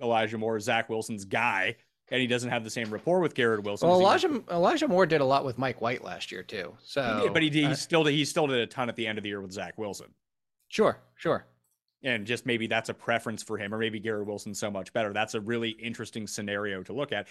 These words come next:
Speaker 1: It's also the Jets' offense, and they could score zero points. So with a mu-, moot
Speaker 2: <laughs>
Speaker 1: conversation. Last one I wanted to hit on, though, I have J K Dobbins at number thirty-four. I just, Justice Hill played way more <laughs> than him last week. Uh, Lamar is always gonna be running himself. I just wanna,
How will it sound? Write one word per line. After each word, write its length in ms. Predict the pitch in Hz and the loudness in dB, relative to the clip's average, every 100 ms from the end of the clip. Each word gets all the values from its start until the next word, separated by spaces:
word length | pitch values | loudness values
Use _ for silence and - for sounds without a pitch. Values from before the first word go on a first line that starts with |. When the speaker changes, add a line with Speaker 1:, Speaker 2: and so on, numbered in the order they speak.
| - | 0
Speaker 1:
It's 100 | 339 | 2
also 180 | 294 | 4
the 100 | 240 151 | 2 2
Jets' 240 | 160 - | 2 4
offense, 420 | 135 131 107 98 | 4 2 0 -6
and 60 | 110 | -10
they 60 | |
could 120 | 110 92 | -10 -6
score 240 | 123 113 | -2 0
zero 320 | 104 104 87 - | -2 -6 -8 -8
points. 320 | 131 87 82 | -8 -8 -10
So 100 | 101 | -10
with 140 | 92 87 110 _ - | -10 -14 -20 _ -16
a 60 | |
mu-, 380 | 113 110 107 110 - - 113 | -12 -12 -12 -14 -12 -10 -2
moot 240 | 131 139 | 4 4
Speaker 2:
<laughs> 0 | |
Speaker 1:
conversation. 640 | 127 123 104 160 160 110 95 - - | 4 0 2 0 0 -2 -8 -10 0
Last 240 | - 208 | 4 4
one 100 | 233 | 4
I 60 | 220 | 4
wanted 240 | 202 190 | 4 2
to 20 | 139 | 2
hit 100 | 131 | 2
on, 140 | 117 | 0
though, 140 | 107 | 0
I 60 | 110 | -2
have 100 | 117 | -2
J 120 | 151 | -4
K 140 | 151 151 | -4 0
Dobbins 320 | 135 135 135 | 0 2 0
at 100 | 135 | 0
number 320 | 127 123 127 | -2 -2 -2
thirty-four. 920 | 120 127 123 - - - 113 180 233 - - - _ | -2 -2 -2 -6 -10 -4 0 2 2 -2 -20 -20 _
I 140 | - 226 | -2 -2
just, 280 | 180 202 160 | 0 -6 -4
Justice 360 | 139 165 127 - | 0 0 0 -4
Hill 180 | 120 147 | -2 0
played 220 | 160 151 | 4 4
way 160 | 139 156 | 4 4
more 220 | 170 190 | 4 2
<laughs> 0 | |
than 160 | 170 | 0
him 220 | 165 190 175 | -4 -4 -2
last 360 | 170 160 - 175 | -2 -2 -6 -4
week. 320 | 180 156 - - 339 262 | -4 -4 -12 -16 -4 0
Uh, 380 | 226 151 156 147 | 2 6 6 8
Lamar 360 | 143 143 160 | 6 6 4
is 80 | 156 | 4
always 220 | 160 156 | 4 2
gonna 140 | 147 147 | 0 -2
be 100 | 151 | 0
running 300 | 131 147 143 | 2 0 0
himself. 480 | 139 135 139 139 160 | -4 2 4 4 2
I 120 | 180 | 0
just 120 | 185 | 0
wanna, 280 | 190 175 | -2 -2